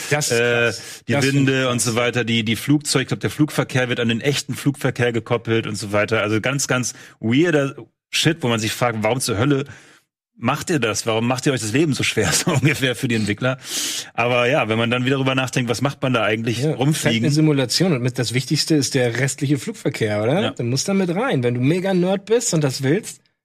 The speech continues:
Speaker 1: ist doch
Speaker 2: Mhm.
Speaker 1: besti-, ist doch langweilig, wenn dann keine anderen Flugzeuge im Himmel sind.
Speaker 2: Ja,
Speaker 1: Würde,
Speaker 2: richtig.
Speaker 1: würde dir der Flugzeug-Afficionado sagen.
Speaker 2: Ja.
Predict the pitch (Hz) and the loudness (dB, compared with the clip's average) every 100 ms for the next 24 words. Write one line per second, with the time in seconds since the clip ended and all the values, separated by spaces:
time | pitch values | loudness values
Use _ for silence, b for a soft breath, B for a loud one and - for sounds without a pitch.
0 | - 101 95 98 156 - 117 113 135 185 | -6 -2 0 0 0 -2 -2 -2 -2 0
1 | 147 139 120 135 127 123 - 135 127 120 | 0 0 0 0 0 0 -2 -2 -2 -2
2 | - - - 156 143 135 127 120 101 B | -2 -2 0 2 2 2 2 0 0 B
3 | - 117 120 98 90 127 151 135 113 127 | -2 0 0 -2 -6 2 2 2 0 0
4 | 127 120 117 117 113 - - - - 147 | 0 2 2 2 0 -12 -18 -14 -4 -4
5 | - 151 127 - 131 120 127 - 127 120 | 0 0 0 0 -4 -2 -2 0 0 0
6 | 117 110 110 101 95 95 110 | 0 0 0 -2 -4 -2 -2